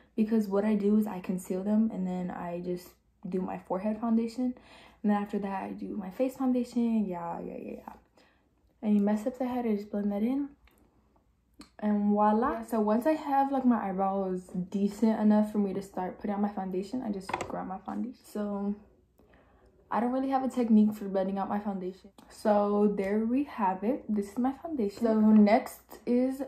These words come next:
my concealer, and like I use for my eyebrows, I use for my under eyes. I use a cashew one from L'Oreal. Y'all should really, I really recommend this concealer actually, because it's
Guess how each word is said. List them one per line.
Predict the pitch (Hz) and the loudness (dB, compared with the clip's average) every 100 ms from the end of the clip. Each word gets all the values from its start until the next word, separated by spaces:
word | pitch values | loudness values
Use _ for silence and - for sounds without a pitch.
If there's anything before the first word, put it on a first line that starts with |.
| - | 0
my | 220 208 196 196 196 202 226 - | 4 4 2 -4 -4 -4 -6 -10
concealer, | - 226 226 240 233 - - 190 185 185 185 185 185 190 202 | -6 0 2 2 0 -6 -6 -2 0 2 2 0 -2 -4 -6
and | - 190 180 | -6 -6 -6
like | 180 175 - _ - - - _ _ _ _ _ _ - | -6 -8 -12 _ -20 -20 -20 _ _ _ _ _ _ -10
I | |
use | 185 180 180 | -4 -4 -6
for | 180 | -8
my | 170 | -8
eyebrows, | 185 180 190 - - | -6 -6 -6 -10 -12
I | |
use | - 131 - - | -10 -10 -14 -14
for | |
my | 220 - - | -12 -12 -8
under | 214 | -6
eyes. | 226 247 254 - _ - - - _ | -4 -4 -4 -8 _ -20 -20 -20 _
I | 226 | 0
use | 240 | 2
a | 240 | 0
cashew | - 208 214 - 220 220 214 214 - | -2 -4 -4 -2 2 4 4 0 -4
one | 208 208 202 196 196 - | -2 -2 -2 -4 -6 -10
from | 185 185 | -8 -4
L'Oreal. | 180 180 180 185 - - - _ | -2 -2 -2 -6 -12 -20 -20 _
Y'all | 233 | -2
should | 262 359 254 | 2 0 2
really, | 240 240 | 0 2
I | 247 | 2
really | 269 320 | 2 0
recommend | 311 269 208 | 0 2 2
this | 196 196 | 2 -4
concealer | - 202 190 185 | -2 -2 0 -2
actually, | 180 185 - 196 | -2 -4 -6 -6
because | 196 202 202 | -4 -4 -2
it's | 208 208 - | -2 -6 -20